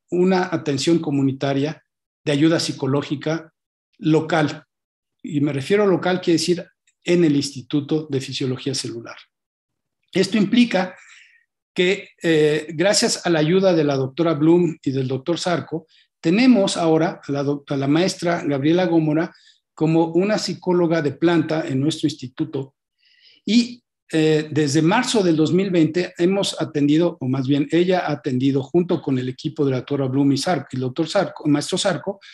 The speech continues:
ochenta y cuatro solicitudes, de las cuales hay setenta y seis por ciento han tenido una continuidad. Entonces, continuidad quiere decir varias sesiones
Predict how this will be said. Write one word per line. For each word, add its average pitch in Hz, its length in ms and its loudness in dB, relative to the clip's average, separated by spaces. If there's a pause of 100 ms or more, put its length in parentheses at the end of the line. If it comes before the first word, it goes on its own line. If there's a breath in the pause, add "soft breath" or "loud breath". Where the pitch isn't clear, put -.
(280 loud breath)
ochenta 160 320 2
y 143 60 0
cuatro 196 260 0
solicitudes, 165 920 0 (400 soft breath)
de 156 120 0
las 156 180 0
cuales 196 640 0
hay 156 160 0
setenta 151 400 0
y 147 40 2
seis 220 200 0
por 180 180 0
ciento 170 460 0
han 151 160 0
tenido 156 240 4
una 160 180 2
continuidad. 131 680 0 (400)
Entonces, 151 240 0
continuidad 151 460 2
quiere 165 200 -2
decir 143 340 -2 (240 soft breath)
varias 165 340 0
sesiones 139 680 0